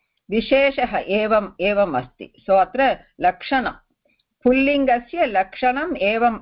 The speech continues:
एवम् अस्ति। द्वितीया विभक्ति बहुवचनं नकारः, स्त्रीलिङ्गस्य लक्षणम् एवम् अस्ति। आकारः अस्ति चेत् आह,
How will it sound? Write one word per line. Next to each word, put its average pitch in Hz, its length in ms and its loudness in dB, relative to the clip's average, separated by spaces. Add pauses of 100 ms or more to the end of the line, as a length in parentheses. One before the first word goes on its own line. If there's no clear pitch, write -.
एवम् 196 360 0
अस्ति। - 380 -10 (380)
द्वितीया 247 520 2
विभक्ति 214 580 -2
बहुवचनं 226 720 -2
नकारः, 190 840 0 (600)
स्त्रीलिङ्गस्य 262 1400 0 (200)
लक्षणम् 233 920 -4 (1200)
एवम् 247 420 2
अस्ति। - 320 -8 (240)
आकारः 214 1000 2
अस्ति 208 380 -6
चेत् 285 320 -4
आह, 180 540 4